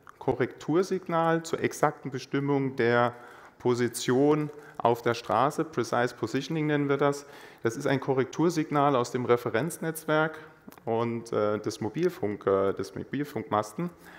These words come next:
Und es wird umgerechnet im Fahrzeug über unser Backend transferiert und ist ein wichtiger Bestandteil, um die Position des Fahrzeugs sehr genau zu bestimmen. Dann sehen Sie auf der Backend-Seite, das Software Defined Car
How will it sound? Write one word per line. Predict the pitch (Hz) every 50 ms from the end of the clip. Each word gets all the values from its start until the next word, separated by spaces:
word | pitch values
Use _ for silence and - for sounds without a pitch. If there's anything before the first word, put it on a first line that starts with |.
| - - - - -
Und | - 123
es | 120 - -
wird | 139 135 135 - -
umgerechnet | 147 165 180 196 - 170 160 147 147 - - 135 - -
im | 147 147
Fahrzeug | - - 135 127 135 139 139 - 143 135 135 131 131
über | - 143 135 135
unser | 127 131 117 - 117
Backend | - - 120 - - - 117 113 -
transferiert | 123 117 117 117 - - - 110 117 127 139 123
und | 107
ist | 107 113 - -
ein | 117 113 113 107
wichtiger | 123 123 - 123 101 110
Bestandteil, | 104 113 107 - - 104 110 120 113 - 127 113 113 113 117 - - - - - - -
um | - 113 113
die | 110 110
Position | - - 113 101 101 - - 117 120 120
des | 110 104 -
Fahrzeugs | - 101 101 104 - - 104 101 - -
sehr | 104 98
genau | 95 101 90 95 98 90
zu | - -
bestimmen. | - - 87 - - - - - - - _ _ _ _ - - - - - - - - - - - _ _ _ _ _
Dann | - 127
sehen | 135 165 175
Sie | 175 180
auf | 156 156 156
der | 156 143
Backend-Seite, | - - 165 160 185 175 165 - 160 156 147 156 156 139
das | 135 135 127 - - - - -
Software | 160 151 - 151
Defined | 135 131 123 - 135 131 127
Car | - 143 135 143